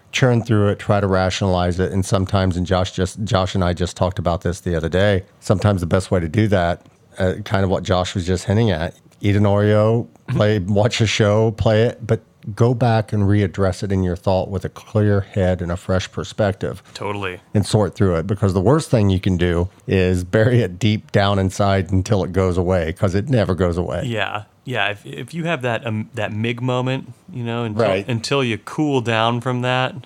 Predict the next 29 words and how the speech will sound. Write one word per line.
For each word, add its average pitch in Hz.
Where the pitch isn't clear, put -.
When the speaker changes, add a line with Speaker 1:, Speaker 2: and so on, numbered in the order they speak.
Speaker 2:
uh, 101
y-, -
you 117
can't 107
think -
clearly 92
about 92
what's 120
been 101
experienced. 104
Um, 120
yeah, 104
you 92
gotta 92
really 101
fully 104
digest 98
it 104
and 101
settle 98
down 95
before 135
acting 107
upon 90
it -
is 107
always 98
great 95
advice. 87